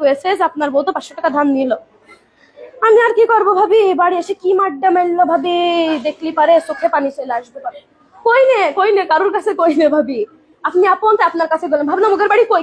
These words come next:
গেটটা খুললো না ভাবি। আমি তো বললাম না আল্লাহ দেখেছে, আল্লাহ দেখেছে না ভাবিরা, আল্লাহ দেখেছে। সবাই ওই হিসাব কি আল্লাহ নেবে না? নেবে ভাবি,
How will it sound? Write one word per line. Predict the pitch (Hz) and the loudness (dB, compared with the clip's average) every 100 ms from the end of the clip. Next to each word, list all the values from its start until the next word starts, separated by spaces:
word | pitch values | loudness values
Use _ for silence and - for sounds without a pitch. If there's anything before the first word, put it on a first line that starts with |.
| 277 | 2
গেটটা | 427 440 415 415 | 0 0 -6 -2
খুললো | 392 381 | 0 0
না | 359 | 0
ভাবি। | 339 311 | -2 0
আমি | 359 | -2
তো | 453 | 2
বললাম | 440 494 494 | 2 2 2
না | 415 | 2
আল্লাহ | 427 415 | 2 0
দেখেছে, | 427 440 539 554 _ _ _ - | -4 -2 -4 -4 _ _ _ 0
আল্লাহ | 480 453 | 2 2
দেখেছে | 508 571 587 | 0 2 2
না | 539 | 2
ভাবিরা, | 554 494 349 - - - - 370 | 2 2 0 -4 -16 -18 -2 0
আল্লাহ | 480 427 392 | 2 2 0
দেখেছে। | 370 370 302 247 - - - - 294 480 - | -2 -2 0 -2 -4 -8 -10 -10 -8 -6 -2
সবাই | 427 440 480 466 440 440 | 0 2 2 2 0 0
ওই | 466 359 | 0 -2
হিসাব | 359 539 | -2 -2
কি | 539 | 0
আল্লাহ | 494 508 | 0 0
নেবে | 508 523 605 | -2 -2 0
না? | 698 - _ - 320 | -2 -6 _ -16 -4
নেবে | 349 349 339 | -2 0 0
ভাবি, | 339 | -2